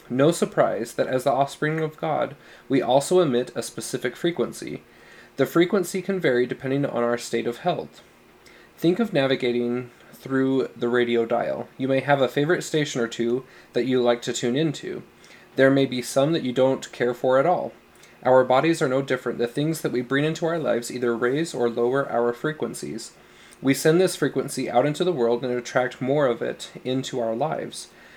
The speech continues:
We must make a conscious effort to raise our frequency so, to that which is godlike, because the natural man is constantly fighting against it." Have you ever walked into a room where people were arguing?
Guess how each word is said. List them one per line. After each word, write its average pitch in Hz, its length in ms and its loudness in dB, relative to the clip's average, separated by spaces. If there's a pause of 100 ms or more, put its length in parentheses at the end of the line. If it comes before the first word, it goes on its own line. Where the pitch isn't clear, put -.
(120)
We 143 120 6
must 135 240 4
make 147 200 0
a 180 60 0
conscious 147 480 -2
effort 120 340 -2
to 127 120 -4
raise 127 340 -2
our 160 120 -2
frequency 120 500 -4
so, 120 400 -4 (460)
to 147 180 0
that 135 420 2
which 123 320 -4
is 120 180 -2
godlike, 127 580 -2 (420)
because 135 300 0
the 117 80 0
natural 143 340 0
man 123 400 -2
is 123 160 -4
constantly 143 500 -2
fighting 120 380 2
against 113 400 -4
it." - 180 -10 (1400)
Have 135 140 0
you 151 120 10
ever 196 160 6
walked 147 320 8
into 135 220 2
a 120 80 12
room 113 480 4 (240)
where 113 380 8
people 135 400 0
were 107 200 2
arguing? 135 560 0